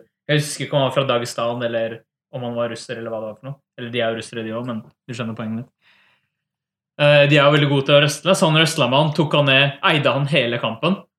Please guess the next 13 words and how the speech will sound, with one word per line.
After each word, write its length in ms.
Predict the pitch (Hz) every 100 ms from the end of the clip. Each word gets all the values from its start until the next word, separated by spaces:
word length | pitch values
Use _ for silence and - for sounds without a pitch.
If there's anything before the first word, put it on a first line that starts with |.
| _
Eh, 800 | 147 135 131 131 131 127 127 127 131
det 80 |
var 160 | 139 131
liksom 160 | - 139
en 80 |
hel 160 | 135 131
blowout 540 | 131 123 123 143 143 -
decision 440 | 143 139 117 127
victory 300 | 113 - 147 175 - _ _ _ _
hele 240 | 175 131 123
veien. 300 | 117 151 190 _ _ _ _ _ _ _ _ _ _
De 100 | 170 170
siste 400 | 240 185 -